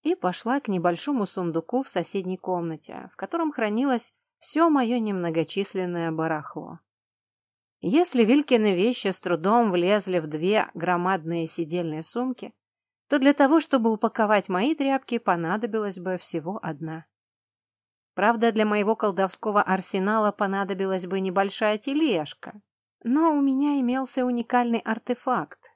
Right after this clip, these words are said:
небольшая с виду походная кожаная сумка, которая могла вместить в себя содержимое приличных размеров сундука.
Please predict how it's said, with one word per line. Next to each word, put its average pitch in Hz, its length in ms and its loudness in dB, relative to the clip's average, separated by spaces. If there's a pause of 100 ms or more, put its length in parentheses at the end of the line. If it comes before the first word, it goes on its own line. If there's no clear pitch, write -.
(140)
небольшая 185 680 2
с - 120 -2
виду 170 240 -2
походная 175 560 0
кожаная 180 480 -2
сумка, 269 520 -2
которая 254 440 0
могла 190 340 2
вместить 170 480 -4
в - 60 -4
себя 214 320 0
содержимое 202 760 -2
приличных 185 680 -6
размеров 165 680 -4
сундука. 160 720 -10